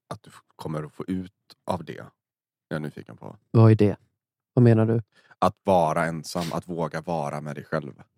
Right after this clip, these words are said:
Speaker 1: Vad är, vad är, vad är det du ser framför dig att, "Åh, det där skulle jag kunna uppnå då"?
Speaker 2: Ehm, större insikt om vad jag faktiskt vill göra.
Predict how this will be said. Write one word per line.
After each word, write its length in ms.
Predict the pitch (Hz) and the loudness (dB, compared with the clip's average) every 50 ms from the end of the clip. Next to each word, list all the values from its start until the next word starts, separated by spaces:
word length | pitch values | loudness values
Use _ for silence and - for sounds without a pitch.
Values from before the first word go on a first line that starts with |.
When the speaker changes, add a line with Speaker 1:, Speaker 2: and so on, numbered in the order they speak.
| _ _ _ _ _ _ _ | _ _ _ _ _ _ _
Speaker 1:
Vad 140 | - 98 90 | -2 0 0
är, 120 | 87 82 - | 0 -2 -2
vad 140 | - 92 90 | -2 0 0
är, 180 | 85 80 80 - | 2 0 -2 -4
vad 140 | - 87 87 | -4 -2 -2
är 60 | 85 | 0
det 60 | 80 78 | -2 -2
du 80 | 78 | -4
ser 400 | - - - - - 82 78 73 | -2 0 0 0 0 -2 -4 -6
framför 380 | 67 - 82 76 73 - - 76 | -4 -6 -6 -6 -6 -8 -10 -8
dig 100 | 76 76 | -8 -8
att, 280 | 73 - - _ - _ | -8 -10 -14 _ -14 _
"Åh, 180 | - 90 85 78 - | -4 -4 -4 -4 -8
det 60 | 78 | -10
där 260 | 73 87 85 90 107 - _ | -8 -6 -6 -6 -6 -8 _
skulle 220 | _ - - - 80 | _ -16 -10 -8 -8
jag 80 | 76 | -8
kunna 140 | - - 69 | -6 -8 -10
uppnå 360 | 69 - _ - - 82 82 | -12 -12 _ -16 -16 -14 -12
då"? 200 | 76 69 - - - _ _ _ _ _ _ _ _ _ _ _ _ _ _ _ _ _ _ _ _ _ _ _ _ _ _ _ - | -12 -12 -14 -14 -18 _ _ _ _ _ _ _ _ _ _ _ _ _ _ _ _ _ _ _ _ _ _ _ _ _ _ _ 4
Speaker 2:
Ehm, 560 | 127 117 110 107 107 107 107 107 107 107 104 | 8 8 10 10 10 8 8 8 8 6 4
större 380 | 101 - - - 120 113 113 110 | 2 0 6 8 10 10 10 10
insikt 460 | 110 107 104 98 - - 110 - - | 8 6 4 2 2 0 -2 2 4
om 100 | 110 107 | 4 4
vad 140 | 104 104 104 | 6 6 4
jag 80 | 101 - | 4 2
faktiskt 380 | 110 101 - _ 117 - - _ | 0 -2 -2 _ -6 -6 -2 _
vill 260 | - 110 104 107 107 117 | 0 0 2 0 4 6
göra. 300 | 113 107 101 101 113 | 6 6 6 4 0